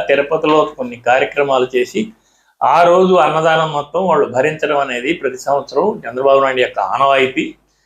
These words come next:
ఆ కార్యక్రమానికి హాజరవుతున్నారు కనుక దానికి నిరసన తెలియజేసేందుకు అభినయ్ రెడ్డి తన, తన కార్యకర్తతో ఒక ప్రయత్నం చేయబోయాడు.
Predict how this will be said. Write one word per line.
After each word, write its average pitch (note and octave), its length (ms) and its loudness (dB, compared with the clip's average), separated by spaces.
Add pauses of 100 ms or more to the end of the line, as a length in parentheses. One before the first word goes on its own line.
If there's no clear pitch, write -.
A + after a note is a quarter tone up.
(200)
ఆ C3 120 2
కార్యక్రమానికి D#3+ 680 0
హాజరవుతున్నారు C#3 760 0
కనుక C3+ 260 -6
దానికి B2+ 340 0
నిరసన A#2 300 -10
తెలియజేసేందుకు B2+ 720 2
అభినయ్ C3 360 2
రెడ్డి B2+ 280 -2
తన, B2+ 180 0 (580)
తన A#2+ 180 -2
కార్యకర్తతో B2+ 640 -2
ఒక A#2 140 0
ప్రయత్నం A#2 380 -6
చేయబోయాడు. B2 480 2